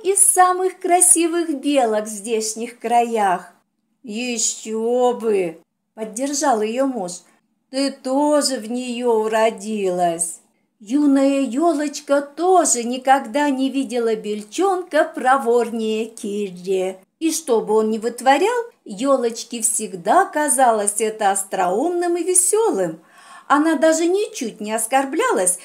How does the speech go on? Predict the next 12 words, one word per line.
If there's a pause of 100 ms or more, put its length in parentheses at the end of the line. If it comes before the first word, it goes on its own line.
когда
своевольный
бельчонок
бросал
сосновые
шишки
на
её
ветке. (280)
Она
только
смеялась.